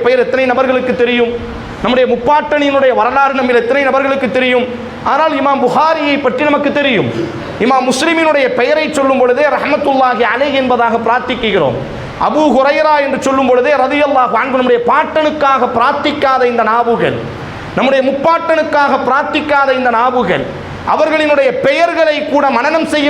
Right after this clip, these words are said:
முடியாமல் தவித்து கொண்டிருக்கக்கூடிய நம்முடைய உள்ளங்கள். ஆனால் அபூ ஹுரைராவை பற்றி அறிந்திருக்கிறோம், இமாம் ஷாஃபியை பற்றி அறிந்திருக்கிறோம்,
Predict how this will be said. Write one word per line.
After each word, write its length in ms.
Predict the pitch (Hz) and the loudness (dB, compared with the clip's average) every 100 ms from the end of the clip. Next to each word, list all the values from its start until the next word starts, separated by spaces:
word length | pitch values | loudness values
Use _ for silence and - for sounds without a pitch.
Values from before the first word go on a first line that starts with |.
| 285 | 0
முடியாமல் 580 | 277 277 269 262 254 208 - - 247 | 0 2 0 2 0 0 -4 -4 -2
தவித்து 400 | 269 349 339 330 | 0 -2 -2 -2
கொண்டிருக்கக்கூடிய 760 | 311 302 285 285 285 285 277 269 262 | 0 0 0 0 0 2 0 0 0
நம்முடைய 280 | 254 254 233 233 | 2 2 2 0
உள்ளங்கள். 460 | 220 214 240 233 233 - - - | 0 0 0 0 -2 -6 -6 -2
ஆனால் 200 | 302 302 | 0 0
அபூ 160 | 262 302 269 | 0 0 2
ஹுரைராவை 540 | 277 285 285 269 262 254 | 2 2 4 2 2 -2
பற்றி 180 | 262 254 240 | -2 0 0
அறிந்திருக்கிறோம், 800 | 254 269 269 269 269 262 262 254 - - - - - - - 269 277 | 0 0 0 0 0 2 2 0 -6 -10 -10 -10 -12 -10 -4 0 2
இமாம் 240 | 294 285 | 0 0
ஷாஃபியை 460 | 269 277 302 294 302 285 | 0 -2 0 0 0 0
பற்றி 180 | 277 277 262 | -2 0 0
அறிந்திருக்கிறோம், 800 | 277 285 277 - 269 269 277 | 0 0 0 -2 0 2 2